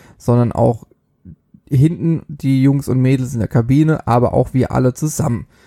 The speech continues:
So, und jetzt ist natürlich, wie kann man denn teamfähig, teamfähig sein oder werden? Also kann man denn, ähm, kann man denn Teamfähigkeit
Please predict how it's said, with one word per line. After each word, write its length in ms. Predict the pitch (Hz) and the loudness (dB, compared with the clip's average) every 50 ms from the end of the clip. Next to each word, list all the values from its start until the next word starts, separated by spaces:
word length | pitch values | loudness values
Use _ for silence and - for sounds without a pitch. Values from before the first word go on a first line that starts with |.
| _ _ _ _ | _ _ _ _
So, 180 | _ - 123 117 | _ -4 -2 0
und 160 | 107 107 107 | 0 0 0
jetzt 160 | 123 151 - | 0 0 0
ist 120 | 220 202 202 | -2 0 0
natürlich, 500 | 202 185 - 185 180 185 185 180 - _ _ _ _ _ | 0 2 2 2 2 2 0 -4 -4 _ _ _ _ _
wie 280 | - 127 127 147 175 180 | -6 -2 0 0 0 0
kann 220 | - - 139 123 | -2 -2 0 2
man 140 | 131 135 131 | 2 2 2
denn 120 | 131 131 123 | 0 -2 -4
teamfähig, 680 | - - 143 139 135 - - 123 117 110 - - _ _ _ _ _ _ _ _ | -2 0 2 2 2 0 -2 -2 -2 -2 -2 -8 _ _ _ _ _ _ _ _
teamfähig 640 | - - 143 147 131 - - 120 104 107 110 - - | -4 0 2 2 2 0 0 -2 -2 -2 -2 -6 -4
sein 380 | - 110 104 107 107 107 101 | -2 0 0 2 0 0 -2
oder 320 | - - 85 110 110 113 120 | -4 -4 -4 -4 -4 -2 0
werden? 340 | 123 120 123 120 107 110 95 | 2 2 2 2 2 0 -2
Also 160 | 104 110 113 | -2 -2 -4
kann 300 | - - - - 123 139 | -6 -8 -4 -2 -2 0
man 180 | 151 151 143 | 2 0 0
denn, 300 | 127 127 123 131 131 135 - _ _ _ _ _ _ _ _ _ _ - | 0 0 0 0 -2 -4 -6 _ _ _ _ _ _ _ _ _ _ -2
ähm, 460 | 123 120 117 117 120 117 117 80 - _ _ _ _ _ | 0 2 2 2 0 0 -2 -4 -8 _ _ _ _ _
kann 180 | - - 127 135 | -4 -2 0 0
man 120 | 151 143 | 0 0
denn 160 | 135 123 - - | 0 -2 -4 -6
Teamfähigkeit 880 | - - 147 147 147 143 147 139 120 - - - 127 113 117 - _ | -4 -2 0 0 0 0 0 -2 -2 -4 -6 -2 0 0 0 -2 _